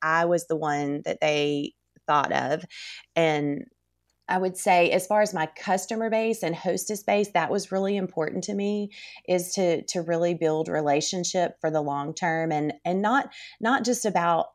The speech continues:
"Hey, will you host a show?" but more like, "Hey, how can we, how can we help you get that great bag that you're loving? Like,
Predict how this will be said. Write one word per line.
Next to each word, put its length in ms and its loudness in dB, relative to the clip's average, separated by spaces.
"Hey, 160 -2
will 100 2
you 120 0
host 240 -2
a 60 0
show?" 760 4
but 200 4
more 300 2
like, 440 0
"Hey, 160 4
how 240 0
can 320 0
we, 480 0
how 180 2
can 160 2
we 100 0
help 300 0
you 640 -2
get 320 2
that 200 2
great 280 0
bag 300 2
that 140 -2
you're 180 -2
loving? 440 -2
Like, 240 -4